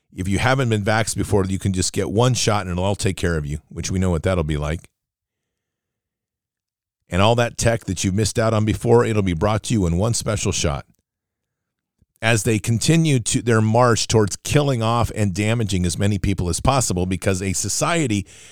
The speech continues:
that has a large percentage of its people suffering from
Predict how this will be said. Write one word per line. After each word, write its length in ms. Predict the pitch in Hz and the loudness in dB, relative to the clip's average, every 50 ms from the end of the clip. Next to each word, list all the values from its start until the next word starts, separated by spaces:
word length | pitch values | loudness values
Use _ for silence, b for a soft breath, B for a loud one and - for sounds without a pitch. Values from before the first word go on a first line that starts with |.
| B B | B B
that 120 | - 110 104 | -2 0 2
has 240 | 113 117 110 98 - | 4 4 2 2 -2
a 220 | - 107 104 95 92 - - | -4 -2 -2 -2 -2 -4 -4
large 580 | - 104 95 98 110 123 139 143 147 131 - | -6 -4 -2 0 2 4 6 6 4 4 0
percentage 420 | - 127 107 - 135 127 123 113 101 | -2 -2 0 2 2 2 2 2 2
of 100 | 110 104 | 2 0
its 100 | 98 - | 0 -2
people 560 | - _ - 131 135 127 - 107 95 98 76 | -4 _ 0 0 0 2 2 0 0 0 -2
suffering 540 | - - - 135 135 139 - 123 117 107 98 | -4 -2 0 0 0 0 0 -2 -2 -2 -2
from 400 | - - 120 113 110 104 98 92 | -2 0 2 2 4 4 2 0